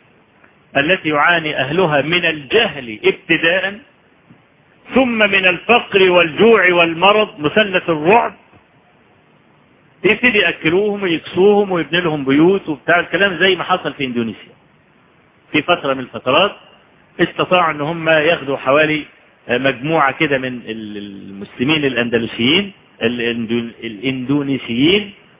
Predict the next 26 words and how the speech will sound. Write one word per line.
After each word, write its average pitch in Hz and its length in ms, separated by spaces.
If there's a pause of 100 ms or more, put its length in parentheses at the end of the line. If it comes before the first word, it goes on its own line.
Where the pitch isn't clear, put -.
(100)
ونصروهم 165 1600
بقى 165 340
وجابوا 147 400
لهم 135 280
بيوت 139 440
وعملوا 131 460
لهم 131 280
مش 117 120
عارف 120 240
ايه 160 60
والكلام 151 480
ده. 156 140 (720)
وبعد 165 480
مضي 151 460
عام 127 400 (1120)
على 139 500
ال-، 117 460
بقى 135 400
ان-، 117 160
انتقالهم 127 680
لل-، 117 400 (260)
لل-، 98 580
للنصرانية 104 960
والبتاع 113 480
والكلام 131 420
ده، 170 140